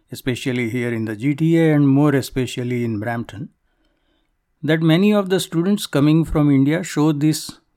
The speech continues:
proof based on short-term loans that their families took out in India. These students are under pressure to send the money back to India within six to eight months of their arrival in Canada.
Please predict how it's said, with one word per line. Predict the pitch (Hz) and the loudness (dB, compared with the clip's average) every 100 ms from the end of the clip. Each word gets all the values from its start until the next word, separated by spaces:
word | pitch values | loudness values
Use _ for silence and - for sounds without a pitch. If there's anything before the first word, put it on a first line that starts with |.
| _ | _
proof | - 160 143 120 - - - _ _ _ _ _ _ - 127 | -4 -2 -2 -4 -8 -10 -12 _ _ _ _ _ _ -8 0
based | 147 156 147 | 2 2 0
on | 175 165 | 0 0
short-term | - 131 143 - 180 175 147 | 0 0 0 -2 -2 2 2
loans | 151 175 - - - _ 147 | 2 0 -4 -14 -20 _ -4
that | 127 127 127 | -2 -4 -4
their | 131 | -4
families | - 120 127 127 120 | -4 -4 -4 -4 -6
took | - 117 | -8 -6
out | 123 120 | -4 -4
in | 120 | -4
India. | 113 110 131 - _ _ _ _ _ _ _ _ _ _ _ | -4 -4 -6 -12 _ _ _ _ _ _ _ _ _ _ _
These | - 180 196 | -4 -4 -2
students | - 196 208 208 - | -2 0 2 0 2
are | 175 | 2
under | 165 165 170 | 4 4 2
pressure | - 147 131 185 | 0 -4 -2 -4
to | 185 196 | -4 -4
send | 165 147 156 170 | -4 0 0 2
the | 156 | 2
money | 151 156 | 4 4
back | 151 123 135 - | 2 0 -4 -4
to | 147 | -2
India | 135 127 135 | 0 2 0
within | 131 131 135 | 0 0 0
six | 127 139 120 | -2 -6 -8
to | - 127 | -6 -4
eight | 123 120 | -4 -4
months | 117 113 107 117 | -6 -6 -6 -8
of | 107 | -8
their | 110 110 - | -8 -8 -10
arrival | 107 104 104 104 | -10 -8 -8 -8
in | 101 98 | -8 -10
Canada. | - 117 98 76 | -8 -8 -8 -14